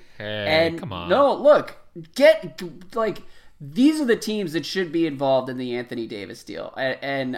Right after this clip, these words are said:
Speaker 2: I hope that we get there. I don't know whether we will, but that's another reason, to your point earlier about whether Dell Demps should wait or try to get a deal done this week. You're gonna find more teams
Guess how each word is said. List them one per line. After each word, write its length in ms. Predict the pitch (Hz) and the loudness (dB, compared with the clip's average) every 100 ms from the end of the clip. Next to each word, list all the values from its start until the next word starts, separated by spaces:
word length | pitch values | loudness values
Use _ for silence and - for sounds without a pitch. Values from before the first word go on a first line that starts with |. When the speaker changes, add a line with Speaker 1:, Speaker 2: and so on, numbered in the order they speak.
| - | -6
Speaker 2:
I 200 | 135 131 | -6 -4
hope 420 | 139 190 202 202 | -2 -2 -2 -2
that 360 | 165 143 - | -2 -2 -4
we 180 | - 139 | -8 -8
get 260 | 123 147 151 | -4 -4 -4
there. 420 | 165 151 147 143 - | -2 0 2 2 0
I 80 | |
don't 160 | 139 143 | 0 0
know 140 | 147 | 0
whether 200 | 143 135 | 0 -2
we 120 | 123 117 | -4 -6
will, 480 | 113 139 143 143 143 - - | -2 0 0 -2 -6 -18 -10
but 140 | 147 143 | -4 0
that's 240 | 170 170 | 0 0
another 420 | 160 175 202 214 | -2 0 2 2
reason, 720 | 185 160 165 151 151 147 143 143 - - - | 0 2 0 0 -4 -2 -2 -4 -16 -20 -8
to 120 | 151 | -2
your 200 | 165 202 | 2 0
point 320 | 202 214 196 | -2 -4 -2
earlier 440 | 160 156 143 120 117 | 0 0 0 0 -2
about 300 | 120 117 117 | -2 -2 0
whether 240 | 135 139 | 0 -2
Dell 320 | 123 139 127 | -4 -2 0
Demps 420 | 123 135 123 113 - | 0 -2 -4 -6 -14
should 380 | - - 123 113 | -14 -8 -8 -6
wait 420 | 120 123 123 - - | -4 -2 -4 -8 -12
or 180 | 131 127 | -8 -6
try 220 | - 120 | -4 -4
to 60 | 117 | -4
get 160 | 123 | -6
a 40 | 113 | -8
deal 260 | 127 117 117 | -8 -8 -6
done 220 | 110 110 | -8 -10
this 220 | 110 - | -12 -12
week. 320 | 113 107 107 - - - - - - _ | -10 -10 -12 -20 -20 -20 -20 -20 -20 _
You're 160 | - 143 | -6 -4
gonna 340 | 139 185 214 | 2 2 2
find 600 | - - 175 165 156 139 | -2 -2 0 0 0 -2
more 480 | 131 135 156 180 185 | -4 -2 0 2 2
teams 800 | 175 - 170 156 151 143 139 - | -2 -4 -2 0 0 0 -2 -8